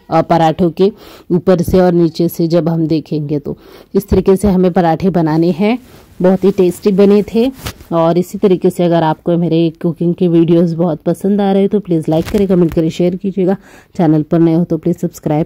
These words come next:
करें और आने वाले ऐसे ही वीडियोज़ देखने के लिए बेल आइकन को प्रेस करना बिल्कुल भी मत भूलिएगा। पराठे बनाने का मतलब इतना भी, अ, hard काम नहीं है, बहुत ही ईजी है, जो कि हमें एक बार बनाना आना चाहिए, बस अच्छे से feel करना आना चाहिए।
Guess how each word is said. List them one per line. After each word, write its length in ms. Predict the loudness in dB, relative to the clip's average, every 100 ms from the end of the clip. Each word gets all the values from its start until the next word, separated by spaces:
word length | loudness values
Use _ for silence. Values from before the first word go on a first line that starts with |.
| -2
करें 260 | -2 0 0
और 120 | 0
आने 220 | 0 0
वाले 220 | 0 -2
ऐसे 200 | -2 -2
ही 80 | 0
वीडियोज़ 320 | 0 0 0
देखने 300 | 0 -2 -4
के 140 | -2 -2
लिए 80 |
बेल 180 | 0 0
आइकन 240 | -2 -6 -6
को 100 | -4
प्रेस 240 | -4 -4
करना 200 | -4 -2
बिल्कुल 440 | 0 -2 0 -2
भी 140 | -2 -2
मत 260 | -4 -4
भूलिएगा। 540 | -2 0 2 0 -2 -6 -10 -18 -18 _ _ _ -4
पराठे 360 | 0 0 0
बनाने 400 | 0 0 0 -2
का 220 | -2 0
मतलब 380 | 0 -2 -4 -2
इतना 340 | -2 -4 -4 -2
भी, 240 | -4 -6 -10 -20 -20 _ -2
अ, 180 | 0 0
hard 360 | -2 -2 -2
काम 240 | -2 -2 -2
नहीं 220 | -4 -4
है, 60 | -2
बहुत 260 | -4 -4
ही 60 | -8
ईजी 360 | -10 -6 -4
है, 220 | -2 -2 -2
जो 140 | -6
कि 440 | -6 -2 0 0
हमें 340 | 0 -2 -2 -2
एक 140 | -2
बार 160 | -2 0
बनाना 460 | -2 -2 -2 -2
आना 160 | -2 -4
चाहिए, 400 | -6 -6 -4 -4
बस 340 | -2 -2 -2
अच्छे 260 | -6 -6 -10
से 180 | -6 -8
feel 320 | -4 -4 -4
करना 380 | -4 -4 -2 -4
आना 160 | -4
चाहिए। 460 | -4 -4 -4 -4 -6